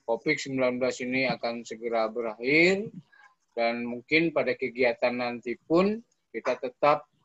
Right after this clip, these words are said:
akan memperlakukan, eh, sistem menerapkan belajar blended learning, artinya nanti separuh, eh, belajar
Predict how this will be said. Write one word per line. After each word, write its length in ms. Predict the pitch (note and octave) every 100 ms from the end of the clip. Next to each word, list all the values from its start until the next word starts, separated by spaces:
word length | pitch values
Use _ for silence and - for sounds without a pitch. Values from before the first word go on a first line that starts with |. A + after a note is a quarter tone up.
| _
akan 280 | A#2 A2+ B2 B2
memperlakukan, 1200 | A#2+ A2+ A#2 A#2+ A#2 C3 A#2+ - C3+ C#3 C#3+ C#3+ C#3 C#3 C#3 D3 _ _
eh, 720 | A#2+ A#2+ A#2+ A#2 A#2 A#2 A2+ A#2
sistem 560 | A2 C3 A#2 D3+ C#3+ C3
menerapkan 400 | B2+ A#2+ A#2+ B2
belajar 340 | B2 A#2 B2+ B2
blended 340 | A#2 A2+ A#2+ -
learning, 420 | B2 C3 D3 E3
artinya 540 | C3+ A#2+ B2+ C3 C#3+ C3
nanti 540 | B2 C3+ D3+ D#3 D#3 - _ _
separuh, 960 | - - D3 - C3 C3 D#3 D#3+ D#3+ D#3+ - _ -
eh, 360 | B2+ B2 B2 B2
belajar 560 | A#2+ C3 B2 A#2+ B2+